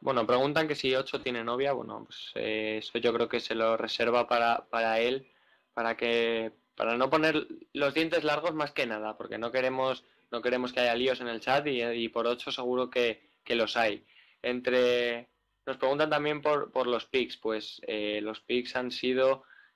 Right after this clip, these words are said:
así, ah, estoy, estoy hablando de mem-, de memoria, para el equipo de, para el equipo de Fnatic,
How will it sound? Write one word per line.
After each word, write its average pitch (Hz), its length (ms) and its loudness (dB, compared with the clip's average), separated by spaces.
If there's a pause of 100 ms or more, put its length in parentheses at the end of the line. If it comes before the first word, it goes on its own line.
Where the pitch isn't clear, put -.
(100)
así, 120 800 0
ah, 117 240 -6
estoy, 127 560 0
estoy 127 180 -4
hablando 131 300 0
de 127 120 0
mem-, 120 300 -4
de 120 220 0
memoria, 127 560 0 (300)
para 120 200 2
el 120 80 2
equipo 135 420 2
de, 127 640 2
para 117 720 2
el 113 60 -2
equipo 113 260 -2
de 135 60 4
Fnatic, 127 560 0